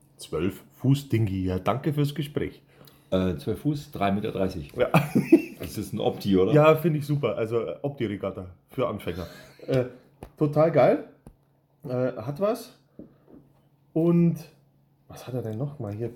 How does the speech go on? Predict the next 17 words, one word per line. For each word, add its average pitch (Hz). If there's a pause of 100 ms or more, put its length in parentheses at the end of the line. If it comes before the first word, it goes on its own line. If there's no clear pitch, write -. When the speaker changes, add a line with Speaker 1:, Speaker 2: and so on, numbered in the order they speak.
Speaker 2:
Aber, 127
aber 117
pass -
auf. 165 (400)
Speaker 1:
Ja, 151
warte, 208
warte, 196
wir, 175
wir 175
kommen 214
gleich 175
zu -
der, 147
der 143
weltberühmten 156
Bremse. 127 (260)
Speaker 2:
Ja. 101